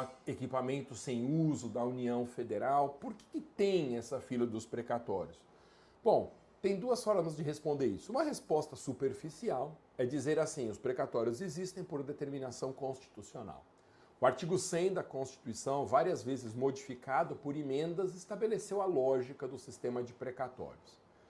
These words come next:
Só que tem uma forma mais profunda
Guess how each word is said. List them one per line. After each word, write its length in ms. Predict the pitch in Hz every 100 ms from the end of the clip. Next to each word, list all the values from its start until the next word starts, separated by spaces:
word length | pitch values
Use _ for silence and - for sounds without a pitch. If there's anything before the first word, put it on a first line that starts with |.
| - - - -
Só 200 | - 370
que 100 | 302
tem 140 | -
uma 160 | - -
forma 440 | - 175 196 196
mais 560 | 160 165 170 214 214 -
profunda 1000 | - 180 185 - 156 180 170 98 82